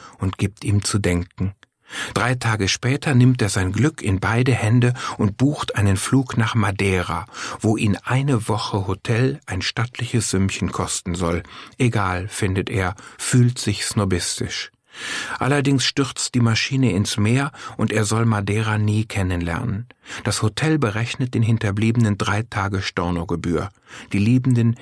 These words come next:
werden nicht einmal erfahren, dass ihnen der Fund eines Knopfes das Leben kosten sollte. So groß ist ihr Glück.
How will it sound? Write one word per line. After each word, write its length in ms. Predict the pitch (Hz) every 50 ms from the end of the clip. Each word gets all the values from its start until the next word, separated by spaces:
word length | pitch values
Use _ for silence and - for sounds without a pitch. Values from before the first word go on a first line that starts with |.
| - -
werden 260 | - 95 98 101 98
nicht 240 | 107 127 127 - -
einmal 300 | - 113 110 104 98 95
erfahren, 600 | - 95 - - - 98 98 104 101 - 98 113 - - - - - -
dass 160 | - 98 -
ihnen 180 | - 120 107 92
der 140 | 95 90
Fund 480 | - - - - 131 143 143 - - -
eines 320 | 107 107 110 120 120 -
Knopfes 520 | - - 104 101 101 - - - 104 - - - - - -
das 240 | - 101 90 - -
Leben 340 | 95 95 92 90 - 90
kosten 400 | 90 - - 87 - - - 82
sollte. 460 | 80 90 82 73 76 85 - - - - - _ _ _ _ _
So 260 | - - 98 101 110 120
groß 420 | 120 - 98 95 95 95 98 -
ist 260 | - - 101 - -
ihr 180 | - - 90 90
Glück. 460 | 95 87 80 - - - - - -